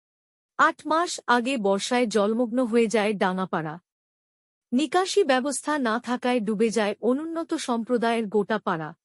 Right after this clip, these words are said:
রাস্তা কেটে জল বের করে কোন রকমে গরিব মানুষের মাটির বাড়ি রক্ষা করা হয়,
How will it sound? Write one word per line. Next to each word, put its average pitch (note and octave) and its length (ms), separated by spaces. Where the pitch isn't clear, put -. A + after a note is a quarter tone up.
রাস্তা B3+ 420
কেটে D#4 360
জল A#3 320
বের B3+ 280
করে B3+ 360
কোন E4+ 280
রকমে D4+ 400
গরিব A3+ 380
মানুষের A3+ 500
মাটির A3 440
বাড়ি G3+ 340
রক্ষা G3 320
করা E3+ 260
হয়, D#3 260